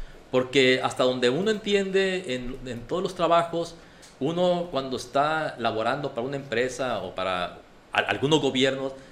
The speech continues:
uno está pagando, incluso toda la burocracia está pagando, eh, su fondo para el retiro, digamos, su cuota mensual que te descuentas de tu salario para después tener una pensión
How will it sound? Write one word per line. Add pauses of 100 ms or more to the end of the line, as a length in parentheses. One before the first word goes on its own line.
(160)
uno
está
pagando, (340)
incluso
toda
la
burocracia
está
pagando, (420)
eh,
su
fondo
para
el
retiro,
digamos,
su
cuota (120)
mensual
que
te
descuentas
de
tu
salario (340)
para
después
tener
una
pensión